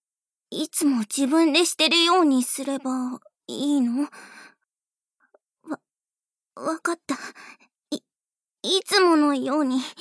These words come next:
うん、うん。い、いつも、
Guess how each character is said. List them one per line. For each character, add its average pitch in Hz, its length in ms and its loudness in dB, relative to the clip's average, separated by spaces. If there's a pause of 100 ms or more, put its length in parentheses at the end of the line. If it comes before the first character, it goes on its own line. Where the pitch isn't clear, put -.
(1700)
う - 100 -2
ん、 381 60 -4
う - 20 -4
ん。 - 80 -8 (2500)
い、 330 100 -4
い 339 80 -4
つ 349 140 0
も、 269 260 0